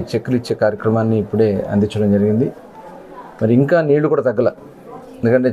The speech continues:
చాలా వాటర్ కూడా ఒక వన్ ఫీట్ పెరిగిందని అంటున్నారు. ఎందుకంటే బుడమేరులో గత ప్రభుత్వంలో పాలకులు చేసినటువంటి తప్పిదాలు, అంటే మట్టి,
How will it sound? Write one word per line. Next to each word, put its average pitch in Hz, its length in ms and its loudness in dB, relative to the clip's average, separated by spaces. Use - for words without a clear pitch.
చాలా 127 240 4
వాటర్ 135 320 2
కూడా 151 120 2
ఒక 120 100 2
వన్ 123 180 0
ఫీట్ 135 220 0
పెరిగిందని 123 400 2
అంటున్నారు. 113 420 0
ఎందుకంటే 135 320 2
బుడమేరులో 135 640 2
గత 113 120 0
ప్రభుత్వంలో 131 580 2
పాలకులు 147 480 0
చేసినటువంటి 123 520 0
తప్పిదాలు, 98 380 0
అంటే 143 180 4
మట్టి, 120 340 -2